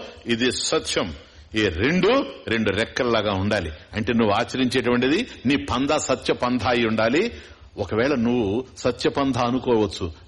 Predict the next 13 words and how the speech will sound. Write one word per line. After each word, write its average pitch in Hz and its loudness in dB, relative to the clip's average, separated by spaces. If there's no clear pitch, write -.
అది 85 -2
కాకపోవచ్చు 101 -4
సార్, 90 -4
అది 90 -6
సత్య 104 -6
పంథాగా 107 -6
కూడా 113 -4
నువ్వు 107 -10
తెలుసుకొని 170 -2
ఉండాలి. 87 -6
ఇప్పుడు - -12
కొందరు 120 -2
చెప్తారు, 127 -2